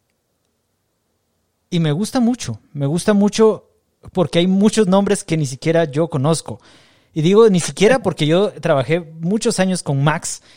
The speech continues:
y siempre me sorprendía la cantidad de artistas que él lograba reunir. Por ejemplo, aquí dice Aurora Noemí, eh, Los Turistas, Maru Aguilar, eh, William Ábalos, Aston, eh, s-,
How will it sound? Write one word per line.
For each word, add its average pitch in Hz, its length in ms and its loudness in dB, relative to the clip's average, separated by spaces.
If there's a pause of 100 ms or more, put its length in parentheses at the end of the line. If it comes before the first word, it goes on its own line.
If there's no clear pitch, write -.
y 147 80 -8
siempre 165 260 0
me 170 80 0
sorprendía 147 800 -2
la 139 300 -4 (260)
cantidad 147 880 -2
de 147 140 0
artistas 123 600 -4
que 143 220 -6
él 214 280 -2
lograba 143 460 0
reunir. 135 400 0 (420)
Por 139 120 -4
ejemplo, 143 400 0
aquí 120 200 -6
dice 143 320 -4
Aurora 139 400 0
Noemí, 147 560 0 (340)
eh, 123 300 -4
Los 123 200 -4
Turistas, 165 800 0
Maru 131 320 0
Aguilar, 160 540 2 (320)
eh, 120 220 -4
William 131 480 0
Ábalos, 147 640 0 (540)
Aston, 160 680 -2
eh, 127 340 -4
s-, 110 200 -10